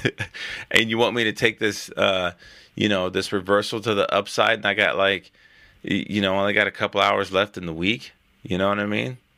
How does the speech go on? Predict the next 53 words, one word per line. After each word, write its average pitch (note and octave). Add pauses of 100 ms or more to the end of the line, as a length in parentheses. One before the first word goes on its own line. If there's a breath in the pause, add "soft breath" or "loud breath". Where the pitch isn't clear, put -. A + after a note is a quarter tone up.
(160)
So F2 (560 loud breath)
that, F#2+
that G2
doesn't G2+
sound F2
very F2
promising G2
unless E2+
I'm, F2+
I'm F#2
looking F#2
to D#2+
swing G#2+
trade F#2
this E2
thing. E2+ (580 soft breath)
And G2
then F#2
I'm, E2+
then G2
I F2+
really G2
need F#2+
this E2+
hammer F#2
on E2+
the D#2+
week F2
to E2+
actually D#2
close F2
and E2
then E2
go E2+
in E2+
force E2+
next F2
week E2 (340 loud breath)
for G2
this F2
to E2+
be E2
valid. E2+ (680 soft breath)
But F2
I F#2+
don't G#2+
play A#2+
that F#2
get F#2
in F2+
early E2
stuff. -
<laughs> F#2+